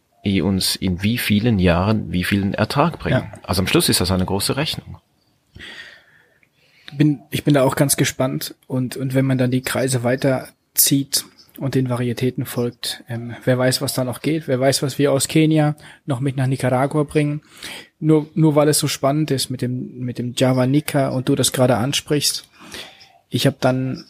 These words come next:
Speaker 2: einen Javanica getrunken und auch für die Barista-Meisterschaft genommen, zweitausendfünfzehn, glaub ich, war das.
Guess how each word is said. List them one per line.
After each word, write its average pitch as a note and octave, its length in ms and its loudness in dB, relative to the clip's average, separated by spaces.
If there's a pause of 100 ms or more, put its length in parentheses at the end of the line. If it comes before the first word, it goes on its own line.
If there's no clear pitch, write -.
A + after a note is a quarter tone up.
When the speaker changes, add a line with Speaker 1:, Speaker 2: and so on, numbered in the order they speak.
Speaker 2:
einen A#2+ 600 -2 (140)
Javanica C3+ 600 2 (240)
getrunken D#3 1120 0 (500)
und C3 260 -2
auch B2 260 2
für C3+ 420 2
die C3 160 0
Barista-Meisterschaft D3+ 1120 -2
genommen, C#3 400 0
zweitausendfünfzehn, C#3 1500 -4
glaub - 200 -6
ich, - 140 -10
war - 80 -4
das. - 260 -10